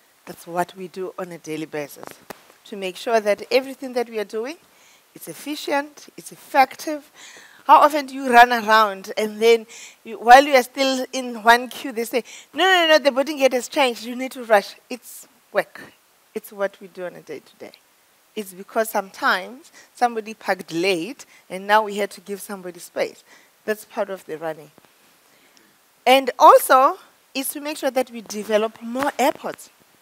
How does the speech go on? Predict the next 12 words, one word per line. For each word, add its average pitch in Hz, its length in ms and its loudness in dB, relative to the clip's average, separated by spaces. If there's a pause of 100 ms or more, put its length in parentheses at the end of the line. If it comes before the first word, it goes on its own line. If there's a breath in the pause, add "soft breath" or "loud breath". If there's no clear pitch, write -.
(1300)
I 233 100 2
think, 330 300 -8
as 269 220 -2
Brenda 220 240 -8
has 208 160 -12
indicated 220 600 -14 (280)
before, 233 580 -4 (1300)
it's 202 80 -20
a 202 40 -16
private 220 400 -10
airport. - 380 -20 (1500)
Umtata 208 640 -4